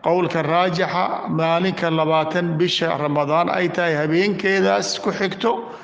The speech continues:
iyay ka bilaabataa tobankii. Dayib, maxaan u dadaalaynaa tobanka, eh,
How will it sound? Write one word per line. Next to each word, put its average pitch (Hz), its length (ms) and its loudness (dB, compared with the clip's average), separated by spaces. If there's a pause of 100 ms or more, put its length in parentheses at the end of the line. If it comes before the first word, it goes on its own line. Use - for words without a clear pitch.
(280)
iyay 156 240 2
ka 180 160 0
bilaabataa 139 640 2
tobankii. 143 480 -2 (2000)
Dayib, 190 300 4 (1000)
maxaan 175 380 0
u 185 80 2
dadaalaynaa 170 960 2 (480)
tobanka, 160 540 -2 (1040)
eh, 147 400 -2